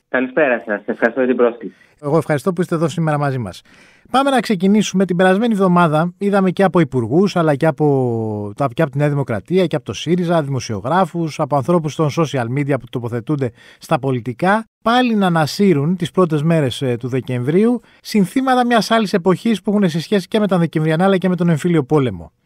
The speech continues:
Speaker 2: Γιατί πιστεύετε ότι ακόμα καταπιάνονται με αυτά τα συνθήματα, ώστε να, να τα βάλουν σε μια, ε,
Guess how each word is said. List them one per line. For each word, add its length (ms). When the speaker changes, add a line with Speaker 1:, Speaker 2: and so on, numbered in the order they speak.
Speaker 2:
Γιατί 300
πιστεύετε 520
ότι 360
ακόμα 800
καταπιάνονται 1120
με 140
αυτά 180
τα 100
συνθήματα, 680
ώστε 320
να, 380
να 140
τα 160
βάλουν 340
σε 140
μια, 300
ε, 80